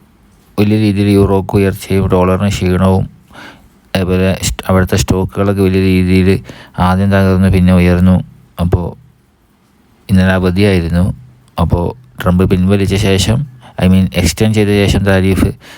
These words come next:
പിന്നെ ഇപ്പോഴാണ് ഇത് വരുന്നത്. അപ്പോൾ ഗോൾഡ് ഇപ്പോൾ നെഗറ്റീവിലേക്ക് മെല്ലെ അങ്ങോട്ട് പോകുന്നുണ്ട്. ആറ് മുപ്പത് കഴിഞ്ഞപ്പോൾ ആറ് മുപ്പത്തൊമ്പതായി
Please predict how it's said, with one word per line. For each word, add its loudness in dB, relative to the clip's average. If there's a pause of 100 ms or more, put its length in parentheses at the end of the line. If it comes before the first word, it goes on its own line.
(240)
പിന്നെ 0
ഇപ്പോഴാണ് -6
ഇത് -2
വരുന്നത്. 2
അപ്പോൾ 0
ഗോൾഡ് 0 (100)
ഇപ്പോൾ -6
നെഗറ്റീവിലേക്ക് 0
മെല്ലെ -2
അങ്ങോട്ട് -2
പോകുന്നുണ്ട്. 0
ആറ് 0
മുപ്പത് 0
കഴിഞ്ഞപ്പോൾ 0
ആറ് 2
മുപ്പത്തൊമ്പതായി 0